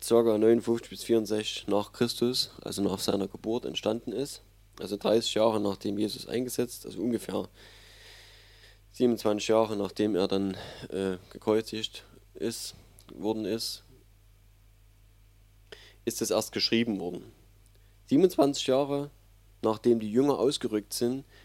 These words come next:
und den ganzen Erdball verändert haben. Nachdem Zeichen und Wunder passiert sind, wir können das in der Apostelgeschichte nachlesen, was alles passiert ist, circa so, ja, um die Dreh herum.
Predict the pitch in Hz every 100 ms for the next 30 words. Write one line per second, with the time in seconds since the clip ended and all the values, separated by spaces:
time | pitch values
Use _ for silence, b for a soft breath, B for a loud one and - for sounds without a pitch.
0 | b b - 104 104 104 110 110 82 110
1 | - 85 98 - _ - _ - _ -
2 | 110 85 95 92 - 85 - - - _
3 | - _ - _ - - 107 101 - 117
4 | 131 107 107 139 135 113 - 113 113 -
5 | 113 107 104 104 101 95 98 131 - 120
6 | 110 110 110 107 107 104 104 110 95 113
7 | - 92 - 135 - 120 - B B B
8 | B - - 107 113 87 - 87 92 -
9 | - 98 120 123 - 113 104 101 95 98
10 | 92 87